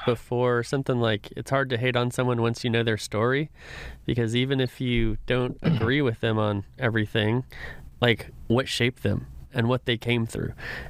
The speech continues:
Speaker 1: And a lot of people have come through a lot of things, you know, when you can respect and relate to someone's story and say,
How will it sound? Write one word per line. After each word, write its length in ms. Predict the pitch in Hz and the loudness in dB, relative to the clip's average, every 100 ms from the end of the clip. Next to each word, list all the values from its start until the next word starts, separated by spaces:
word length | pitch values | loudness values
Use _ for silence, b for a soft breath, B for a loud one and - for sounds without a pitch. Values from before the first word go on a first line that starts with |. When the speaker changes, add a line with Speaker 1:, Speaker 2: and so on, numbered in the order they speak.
| B | B
Speaker 1:
And 520 | - 110 110 107 104 - - | -2 0 2 2 0 -6 -4
a 60 | |
lot 160 | 123 120 | 0 0
of 80 | 131 | 0
people 160 | 131 117 | 2 0
have 120 | 107 | 0
come 160 | 117 117 | 0 0
through 160 | 117 | 2
a 20 | |
lot 200 | 104 104 | 2 2
of 80 | 117 | 0
things, 420 | - 113 110 - | 0 0 0 -2
you 80 | 107 | 0
know, 180 | 104 104 | 2 2
when 140 | 107 | 2
you 100 | 110 | 2
can 420 | 110 117 104 95 - - | 0 0 2 0 -4 -2
respect 760 | 107 - - - 120 123 - 117 | 0 0 -2 -2 -2 -2 -2 0
and 200 | 104 98 | 0 0
relate 440 | 98 107 120 - B B B B B | 0 2 0 -2 B B B B B
to 380 | - 113 101 98 - | -2 0 2 0 -2
someone's 380 | - 113 107 - | 0 2 0 -2
story 420 | 107 110 104 98 | 0 2 2 0
and 140 | 98 | -2
say, 240 | - 101 | -4 -4